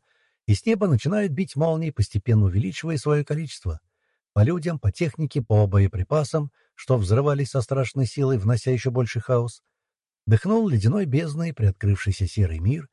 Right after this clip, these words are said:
и десяток голодных духов, вырвавшихся на свободу, не оставили шанса живущим в мёртвом мире.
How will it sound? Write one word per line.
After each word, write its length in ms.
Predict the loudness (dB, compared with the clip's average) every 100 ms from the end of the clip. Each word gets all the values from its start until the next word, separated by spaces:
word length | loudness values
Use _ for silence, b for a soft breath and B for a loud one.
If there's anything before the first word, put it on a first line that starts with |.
| _ _ _ -2
и 60 |
десяток 440 | 0 0 0 -2 -4
голодных 540 | 0 0 0 -2 -4 -2
духов, 340 | -2 0 -4 -6 _
вырвавшихся 680 | 0 0 0 -2 -2 -2
на 120 | -2 -2
свободу, 480 | -2 -2 -2 -6 -16 _ _ _
не 100 | 0
оставили 460 | 0 2 0 0 -4
шанса 460 | -2 -2 -2 0
живущим 600 | 2 2 0 -2 -2 -4 -2
в 160 | -2
мёртвом 500 | 2 2 2 0 0
мире. 360 | -2 -8 -12